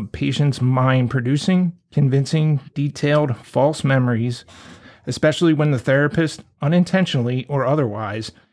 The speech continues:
steers the conversation towards the preferred narrative. When the therapist holds odd beliefs, their patients can recover memories of events as ridiculous as alien abductions. Methods such as hypnosis and guided imagery may have valid use in other contexts,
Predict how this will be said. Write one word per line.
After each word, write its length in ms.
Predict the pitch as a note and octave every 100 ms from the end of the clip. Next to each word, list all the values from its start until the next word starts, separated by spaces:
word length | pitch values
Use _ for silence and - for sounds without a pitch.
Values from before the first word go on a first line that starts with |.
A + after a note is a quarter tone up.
| _
steers 320 | - E3+ E3
the 60 | D3
conversation 680 | C#3+ D3 C#3 D3+ C#3 D3+ C#3
towards 460 | - D3 D3+ C#3 -
the 220 | C3+ B2
preferred 560 | A#2 B2+ - C3+ C#3 B2
narrative. 640 | B2 C#3 A#2 - G#2 F#2+ - _ _ _
When 120 | - C#3
the 80 |
therapist 460 | B2 D#3 D#3 E3 D3
holds 400 | - D3+ D#3 D3+ - -
odd 240 | B2+ C#3
beliefs, 560 | D3 C3+ A#2 A#2 - - _ _ _
their 160 | C3+ B2+
patients 440 | B2+ C#3 C#3+ F3+
can 320 | E3+ C#3+ C3+ C3
recover 380 | A#2+ C3 C3+
memories 560 | C3+ C3 B2+ A#2+ A#2 A#2+
of 180 | - C3+
events 420 | C#3 C3+ B2+ -
as 180 | - B2+
ridiculous 640 | B2+ A#2 C3+ C#3+ C#3 C#3+
as 160 | A2 A#2 -
alien 340 | C#3 C#3 C#3
abductions. 640 | B2 B2 A#2+ - G2+ G#2 - _ _ _ -
Methods 560 | C3 C3+ D3+ C3+ - -
such 300 | - B2+ -
as 140 | A#2
hypnosis 520 | B2+ - C#3 C3+ D3
and 160 | C3 A#2+
guided 340 | A#2+ C3 C#3
imagery 540 | C3+ C3+ A#2+ G#2+ A2 - _ _
may 140 | C#3+ B2+
have 160 | C3+
valid 360 | B2 C3 C#3 A#2+
use 280 | B2+ B2 -
in 200 | - A#2+
other 260 | B2+ C3 C3
contexts, 680 | C3 B2+ B2 - - -